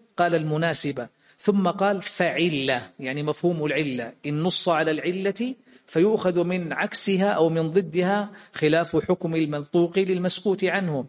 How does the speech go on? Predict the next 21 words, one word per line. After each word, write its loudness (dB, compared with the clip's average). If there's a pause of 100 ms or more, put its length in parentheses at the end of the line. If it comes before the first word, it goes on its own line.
(300)
ثم 0
قال 0
فغيرها، 0 (420)
غيرها 2
من -2
أنواع 0
المفاهيم. -2
ماذا 2
بقي؟ -4 (100)
ما 2
بقي -2
إلا 2
مفهوم 0
الظرف -2
والحال، 0 (1500)
ولو 4
قلت 2
العدد 2
فقد 0
نص 0
عليه، 0